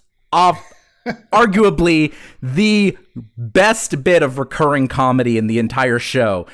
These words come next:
was a tweak by Greg Daniels.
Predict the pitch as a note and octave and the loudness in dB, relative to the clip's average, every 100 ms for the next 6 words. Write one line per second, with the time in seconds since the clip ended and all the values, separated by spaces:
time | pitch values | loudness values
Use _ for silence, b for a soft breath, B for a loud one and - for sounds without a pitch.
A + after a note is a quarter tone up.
0 | B - C3 C3 B2 - - F3 B2 - | B -6 -2 -2 -6 -8 -2 0 -2 -6
1 | - - - B2 A#2+ A#2+ A2+ A2+ G2+ F2 | -18 -10 -4 -4 -2 -4 -2 -6 -6 -8
2 | D2+ - - - | -14 -16 -14 -14